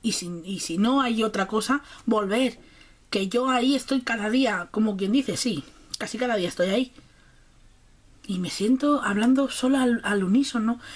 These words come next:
de que nadie me conteste, <laughs> ni nada. Bueno, yo creo que habrá otra, otra red social y habéis pasado de Snapchat y de mí. Bueno, aún y así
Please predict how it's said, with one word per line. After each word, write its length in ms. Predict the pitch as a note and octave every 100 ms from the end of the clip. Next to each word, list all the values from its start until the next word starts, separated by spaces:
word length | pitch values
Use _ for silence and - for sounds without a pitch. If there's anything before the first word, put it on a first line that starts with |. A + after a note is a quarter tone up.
| - -
de 140 | B3 G#3+
que 80 | G#3
nadie 240 | C4+ E4
me 140 | C4+
conteste, 560 | A3+ A#3 D4 E4 C#4 A#3+ F#4 C#4+ -
<laughs> 260 | A#4 F4+
ni 120 | D4+
nada. 500 | B3 B3+ D4 G#3 E3+ - - - - - -
Bueno, 200 | F#3+ F#3
yo 100 | G#3+
creo 120 | A3+
que 80 | G#3+
habrá 200 | G3 F#3
otra, 440 | F3 E3+ D3 C#3+ - -
otra 180 | A3 G3+
red 100 | F3+
social 400 | F3+ E3+ F#3+ E3+
y 240 | D3+ B2+ - -
habéis 200 | D3 -
pasado 340 | - - G2+
de 120 | G#2+ C3+
Snapchat 500 | C3+ G#2 - - B2+
y 80 | G#2
de 120 | F#2
mí. 140 | C3+ - - - - - - - - - - - - - - - - - - - - - - - - -
Bueno, 220 | F#3+ E3 - -
aún 300 | - G3 G3
y 40 | F#3
así 400 | - A#3 A#3